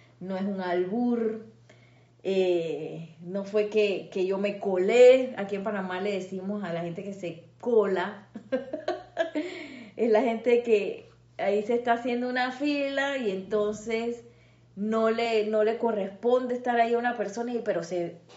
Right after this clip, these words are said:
introduce de todas maneras en el lugar o en la fila o, o se pone de primero y cosas así. Esa es la gente que se cola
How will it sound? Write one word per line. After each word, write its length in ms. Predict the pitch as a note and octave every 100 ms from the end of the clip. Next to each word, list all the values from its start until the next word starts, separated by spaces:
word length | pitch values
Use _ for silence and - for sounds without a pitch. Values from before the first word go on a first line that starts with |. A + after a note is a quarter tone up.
| -
introduce 680 | A3 G#3+ A3+ A3+ A#3+ C4+ A#3+
de 100 | A3
todas 200 | A3 A3
maneras 400 | G3+ F#3+ G3 G#3+
en 180 | F#3 F3+
el 140 | E3
lugar 360 | E3 F3 F3+ F3
o 240 | E3+ D#3+
en 100 | E3+
la 100 | D#3
fila 500 | - F#3+ F3+ E3+ B2+
o, 220 | G2 G#2 - - - _ _
o 220 | F3 D#3+ D#3+
se 100 | F#3
pone 280 | A#3 G#3+ F#3+
de 100 | F3
primero 540 | F#3+ F#3 F#3+ F3+ F3+
y 40 |
cosas 360 | F3 F#3+ F#3+ F#3
así. 100 | F3+
Esa 120 | F3
es 60 | F#3+
la 80 | F3+
gente 220 | E3+ F#3
que 100 | F3+
se 280 | - D3+ -
cola 400 | G3 E3+ D3+